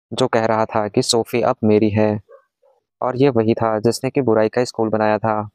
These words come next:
और इसके पास वही खून का जादू भी था, जो कि हमने कहानी के शुरू में देखा था। और हमें यहाँ पर पता चलता है कि वो वहाँ पर मरा नहीं होता है, वो तो जिंदा होता है।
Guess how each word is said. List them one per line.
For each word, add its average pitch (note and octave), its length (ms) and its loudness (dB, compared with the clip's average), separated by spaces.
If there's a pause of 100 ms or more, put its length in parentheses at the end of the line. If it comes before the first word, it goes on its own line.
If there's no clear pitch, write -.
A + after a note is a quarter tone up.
(480)
और B2+ 240 0
इसके A#2+ 200 -4
पास G#2+ 340 -2
वही B2 240 2
खून A2+ 220 -2
का C3 140 -4
जादू G#2+ 280 2
भी A2 140 2
था, G#2+ 320 -2 (1000)
जो B2+ 160 0
कि C3 120 0
हमने A#2+ 400 2
कहानी A#2 320 -2
के C#3 100 0
शुरू A2+ 240 0
में A2+ 100 2
देखा A2 240 0
था। A2 200 -4
और C3+ 220 0
हमें C3 180 2
यहाँ A#2 120 2
पर A#2+ 120 -6
पता G#2+ 240 -4
चलता A2 280 -2
है G#2+ 140 2
कि A2+ 140 -4
वो C3+ 180 0
वहाँ A2+ 180 0
पर B2+ 160 -4
मरा A2 260 2
नहीं G#2+ 300 -2
होता G#2 240 0
है, G#2 200 0 (340)
वो A#2 100 2
तो C3+ 220 2
जिंदा A2+ 240 2
होता G#2 280 -2
है। G#2 260 0